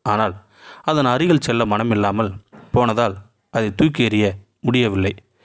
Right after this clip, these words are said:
வேறு யாரிடமும் சொல்லி அதை வேறெங்காவது அப்புறப்படுத்திவிட நினைத்தேன். ஆனால் என் அக்கா பிடிவாதமாக மறுத்துவிட்டாள்.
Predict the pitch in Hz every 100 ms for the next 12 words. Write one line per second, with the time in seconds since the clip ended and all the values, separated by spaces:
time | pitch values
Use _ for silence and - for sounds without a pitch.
0 | - - _ 156 156 135 156 180 180 147
1 | 113 117 104 - _ _ - 117 107 117
2 | 120 117 117 120 110 95 - _ 110 -
3 | 143 120 107 101 101 110 98 - _ _
4 | - 110 110 101 95 - _ _ _ _
5 | 113 107 98 95 _ - - - - 147
6 | 123 - 170 113 101 - _ _ _ 139
7 | 156 147 120 110 123 110 104 101 104 98
8 | 101 95